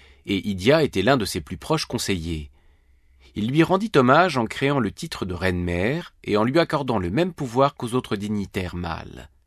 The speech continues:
Il l'a immortalisée à travers une série de portraits remarquables, comme celui-ci.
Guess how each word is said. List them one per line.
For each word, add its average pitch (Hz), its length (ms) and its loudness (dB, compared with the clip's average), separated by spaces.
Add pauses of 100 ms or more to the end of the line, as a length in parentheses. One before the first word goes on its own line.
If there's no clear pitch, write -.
(1080)
Il 139 120 0
l'a 165 100 8
immortalisée 170 580 2
à 147 60 4
travers 143 300 2
une 113 100 2
série 131 280 -2
de 101 80 -4
portraits 117 400 0
remarquables, 92 680 0
comme 98 180 -2
celui-ci. 85 640 -6